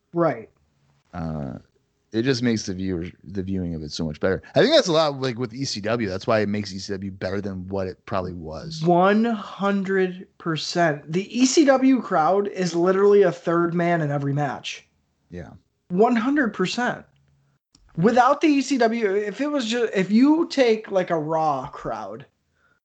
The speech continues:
Speaker 1: from ten out of eleven Raws that we watch and put it in E C W, E C W would be fucking bullshit.
Speaker 2: Right.
Speaker 1: So I completely agree with that.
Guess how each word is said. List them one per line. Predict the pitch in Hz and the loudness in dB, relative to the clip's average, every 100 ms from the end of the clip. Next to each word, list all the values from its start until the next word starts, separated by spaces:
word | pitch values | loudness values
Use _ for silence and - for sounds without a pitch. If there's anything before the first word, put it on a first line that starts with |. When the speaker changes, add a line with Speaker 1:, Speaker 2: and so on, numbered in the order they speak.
| _ | _
Speaker 1:
from | - 190 185 175 - 170 - _ _ - | 0 2 2 -2 -8 -18 -18 _ _ -12
ten | - 214 220 | -4 -2 0
out | 202 | 2
of | 190 175 - _ _ _ _ _ _ _ - 196 | 2 0 -8 _ _ _ _ _ _ _ -4 -2
eleven | 185 175 180 180 156 | 0 0 0 0 0
Raws | 160 147 117 156 147 | 0 0 -2 -6 -6
that | 135 | -6
we | 143 151 | -4 -4
watch | 131 113 107 - - - _ _ - | -2 -4 -6 -10 -12 -14 _ _ -4
and | 196 180 | 0 2
put | 196 | 4
it | 202 202 | 4 4
in | 190 | 0
E | 190 | -2
C | 185 196 | -2 2
W, | 180 185 202 | 2 2 0
E | 247 294 | 0 0
C | 403 | 2
W | 320 233 226 202 | 2 2 2 0
would | 165 | 0
be | 175 | -4
fucking | 147 170 175 160 135 | -6 -6 -6 -6 -8
bullshit. | 131 156 170 165 143 117 107 - _ _ _ _ _ _ _ _ _ _ _ _ _ - | -6 -4 -2 -4 -8 -10 -12 -18 _ _ _ _ _ _ _ _ _ _ _ _ _ -18
Speaker 2:
Right. | 85 76 - _ _ _ _ _ _ _ _ _ _ - | -14 -14 -16 _ _ _ _ _ _ _ _ _ _ -12
Speaker 1:
So | 190 190 | -6 -2
I | 214 247 | 2 0
completely | 226 208 180 226 170 143 | 0 -4 -4 -6 -4 -6
agree | 120 120 | -6 -12
with | 110 82 | -12 -12
that. | 78 - | -14 -16